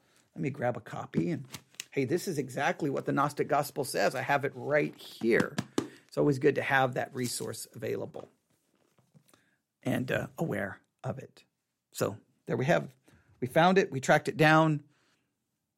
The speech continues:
If you need more information, email me, newsif at yahoo dot com,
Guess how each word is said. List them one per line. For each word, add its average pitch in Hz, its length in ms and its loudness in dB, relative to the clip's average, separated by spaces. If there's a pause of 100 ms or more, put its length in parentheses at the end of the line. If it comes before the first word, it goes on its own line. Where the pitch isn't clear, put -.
If - 140 -6
you 139 60 2
need 131 180 4
more 139 180 6
information, 127 600 2
email 123 260 4
me, 110 200 0
newsif 143 1120 4
at 110 80 -2
yahoo 120 260 2
dot - 240 -8
com, 131 360 2